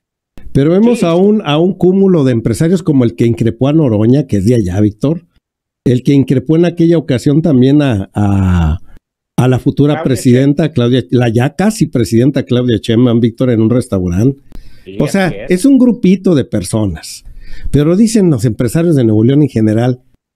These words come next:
Speaker 1: que les ha ido mejor, han hecho más dinero en esta transformación.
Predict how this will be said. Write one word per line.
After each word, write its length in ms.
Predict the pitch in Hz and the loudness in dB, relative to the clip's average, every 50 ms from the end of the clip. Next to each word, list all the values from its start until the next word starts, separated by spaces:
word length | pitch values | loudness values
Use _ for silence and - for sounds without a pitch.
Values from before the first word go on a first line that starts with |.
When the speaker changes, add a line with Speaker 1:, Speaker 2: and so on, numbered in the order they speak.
| _ _ - | _ _ 0
Speaker 1:
que 80 | 139 | 0
les 220 | 135 135 131 117 - | 2 2 0 0 0
ha 80 | 180 | 0
ido 180 | 180 180 185 180 | 0 2 2 2
mejor, 540 | 156 117 101 - 139 143 156 175 180 - _ _ _ _ _ _ - | 2 0 0 0 0 0 0 -2 -4 -8 _ _ _ _ _ _ -4
han 180 | 110 120 135 156 | -2 0 2 2
hecho 220 | 156 156 - 143 | 0 0 0 0
más 200 | 131 135 147 147 | 2 2 2 0
dinero 380 | 135 113 101 104 110 123 123 127 | 2 2 2 2 2 2 2 2
en 100 | 117 110 | 2 0
esta 220 | 107 - - 104 | 0 -2 -4 -4
transformación. 840 | - 95 92 78 - 92 82 87 92 90 - - 113 110 104 107 - | -4 -4 -6 -4 -2 -2 0 0 -2 0 0 0 0 0 -2 -4 -8